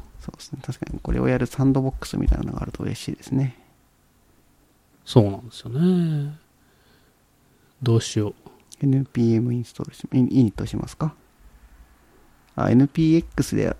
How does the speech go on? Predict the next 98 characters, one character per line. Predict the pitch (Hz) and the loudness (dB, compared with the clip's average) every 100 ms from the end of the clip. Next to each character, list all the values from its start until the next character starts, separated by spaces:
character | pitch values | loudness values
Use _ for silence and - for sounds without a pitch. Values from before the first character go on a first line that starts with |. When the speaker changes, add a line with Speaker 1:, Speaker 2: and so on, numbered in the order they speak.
| - | -2
Speaker 1:
う | 110 | 2
ん、 | 117 | 4
エ | 143 | 4
ヌ | 185 | 4
ピ | - | 4
ー | 214 | 2
エ | |
ッ | - | 2
ク | 202 | -2
ス | - | 4
や | 147 | 6
る | |
の | 135 | 8
は | 113 | 6
多 | 120 | 4
分 | 107 | 4
や | |
っ | 104 | 2
ぱ | - | 2
難 | 98 - 113 | 0 0 -2
し | 104 | 0
い | 110 | -2
で | |
す | 98 - | -2 -6
ね。 | - | -8
プ | - | 0
ラ | 110 | 2
グ | 107 107 | 4 4
イ | |
ン | |
入 | 95 90 | 2 0
れ | |
よ | 90 | -2
う | |
と | - 117 | -4 -8
思 | |
っ | 117 | -8
た | 139 | -10
ら。 | 131 123 - _ _ _ _ _ _ _ _ - - _ _ _ _ _ _ _ _ _ _ _ _ | -12 -12 -20 _ _ _ _ _ _ _ _ -20 -20 _ _ _ _ _ _ _ _ _ _ _ _
Speaker 2:
な | 151 | -6
ん | 147 | -2
か | 123 | 6
全 | 175 165 | 8 8
部 | |
入 | 120 | 4
っ | 107 | -2
ち | 110 | -4
ゃ | |
い | |
ま | 113 | -12
す | - | -16
よ | - | -6
ね。 | - | 2
Speaker 1:
う | 113 107 98 95 | 6 6 6 4
ん、 | 98 | 2
全 | 104 98 | 2 2
部 | 101 | 0
入 | 110 107 | -2 -4
っ、 | - _ _ _ _ _ _ _ _ _ - _ | -4 _ _ _ _ _ _ _ _ _ -20 _
エ | 123 | 4
ヌ | 139 147 | 6 4
ピ | - - | 0 -4
ー | |
Speaker 2:
こ | - | 4
れ、 | 180 175 - - _ - - _ | 6 4 0 -18 _ -20 -20 _
先 | - 220 | 4 6
週 | 208 233 | 8 8
ぐ | 233 | 10
ら | 240 | 10
い | 170 | 10
に | 127 | 4
使 | - 139 | 6 6
っ | |
た | - 135 | 8 8
の | 123 | 8
が | 123 | 6
エ | 131 | 8
ヌ | 160 | 6
ピ | 160 180 175 | 6 2 6
ー | 185 | 8
エ | |
ッ | 190 | 6
ク | - | 0
ス | - 113 | -4 4
で、 | 131 110 - | 6 6 2
Speaker 1:
<laughs> | |
Speaker 2:
ク | - | 4
リ | 175 214 | 8 10
エ | 214 | 10
イ | |
ト | 202 | 10
ネ | 180 180 | 8 6
ク | - | 2
ス | - | 6
ト | 185 | 10
ア | 196 | 10
ッ | 220 240 | 8 2
プ、 | 127 - | 2 2